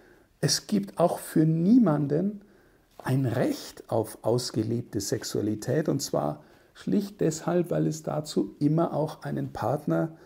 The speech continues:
braucht, der dazu freiwillig Ja sagt.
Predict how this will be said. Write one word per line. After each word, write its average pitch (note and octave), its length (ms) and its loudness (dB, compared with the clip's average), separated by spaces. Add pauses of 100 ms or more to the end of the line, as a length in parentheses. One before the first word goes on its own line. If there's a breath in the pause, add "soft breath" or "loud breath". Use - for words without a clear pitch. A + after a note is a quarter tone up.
(160 loud breath)
braucht, C#3+ 520 2 (600 soft breath)
der D3 140 6
dazu D#3 380 4
freiwillig D#3+ 680 4
Ja G#3 240 4
sagt. - 500 -8